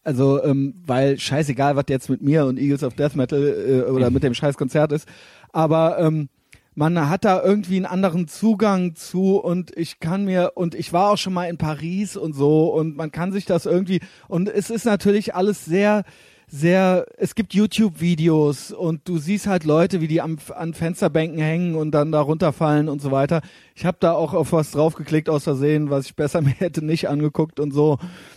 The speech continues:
Speaker 1: Und das ist natürlich alles, äh, total schrecklich. Und das meine ich ernst, also das meine ich jetzt ernst, ich will das, äh, überhaupt nicht so runterspielen.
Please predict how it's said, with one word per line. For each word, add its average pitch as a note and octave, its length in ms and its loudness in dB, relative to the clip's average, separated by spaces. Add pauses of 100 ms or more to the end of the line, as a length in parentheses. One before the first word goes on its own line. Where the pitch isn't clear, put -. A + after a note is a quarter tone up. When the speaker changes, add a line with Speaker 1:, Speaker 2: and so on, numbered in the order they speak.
(240)
Speaker 1:
Und D#3 320 2
das C#3+ 160 2
ist - 160 -6
natürlich D#3+ 420 0
alles, D#3+ 300 -4
äh, C#3+ 200 0
total D3 360 0
schrecklich. C#3 680 -4 (1300)
Und F3 120 2
das F3+ 160 0
meine F#3 120 2
ich D#3 60 0
ernst, C#3 460 2
also B2 240 0
das A2+ 100 -4
meine C#3 160 2
ich C#3 60 2
jetzt A#2 100 0
ernst, C3+ 320 0
ich - 60 -12
will C3 100 2
das, C3 220 2
äh, - 20 -6
überhaupt A#2 560 2
nicht A#2+ 160 -2
so A2+ 120 0
runterspielen. A#2+ 840 0